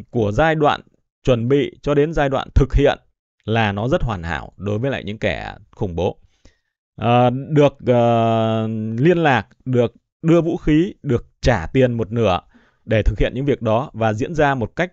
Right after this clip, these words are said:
như là những cái người thuê, đúng không ạ? Gây ra một tổn thất lớn nhất, kinh hoàng nhất, vân vân. À, và sau đó thì nó không giống như các chiến binh I S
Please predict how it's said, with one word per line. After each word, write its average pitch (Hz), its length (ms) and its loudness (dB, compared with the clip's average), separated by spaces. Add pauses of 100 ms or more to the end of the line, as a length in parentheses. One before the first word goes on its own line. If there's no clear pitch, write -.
như 156 460 0
là 113 340 0
những 110 220 -6
cái 120 140 0
người 113 260 -2
thuê, 113 280 2 (220)
đúng 107 140 -4
không 127 80 0
ạ? - 80 -10 (240)
Gây 127 220 4
ra 120 140 0
một 110 160 -4
tổn 76 180 -4
thất 131 140 0 (160)
lớn 110 320 -2
nhất, 170 220 -2 (300)
kinh 123 160 2
hoàng 107 320 -4
nhất, 135 180 0 (360)
vân 117 160 -2
vân. 117 140 2 (800)
À, 113 100 -4
và 127 1000 2
sau 170 200 2
đó 156 300 4
thì 135 100 6
nó 139 80 -4
không 185 200 -2
giống 165 240 2
như 202 160 -2
các 185 180 -4
chiến 160 180 -4
binh 165 120 0
I 147 200 -2
S 175 160 -2